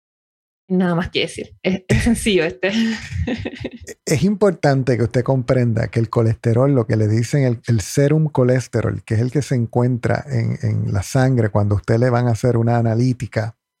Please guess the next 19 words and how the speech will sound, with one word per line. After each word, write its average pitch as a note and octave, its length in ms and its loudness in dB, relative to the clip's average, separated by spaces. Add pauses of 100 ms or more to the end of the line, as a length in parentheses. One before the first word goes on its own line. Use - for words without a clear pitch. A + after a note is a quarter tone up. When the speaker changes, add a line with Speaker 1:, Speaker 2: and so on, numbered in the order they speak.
(140)
Speaker 2:
no F3 220 2
tiene G#3+ 340 2
que C#3+ 160 2
ver D3 220 2
con F3+ 160 0
el C3+ 100 2
que - 80 0
usted C3 240 0
se F#3+ 180 -2
come. C#3+ 640 0 (240)
Se, - 180 -2
se F#3 100 2
están F3+ 300 2
midiendo A#3 500 4
cosas - 280 0
<laughs> G#3+ 80 -2
distintas. D3 960 0
O - 220 -6
sea, C#3+ 320 2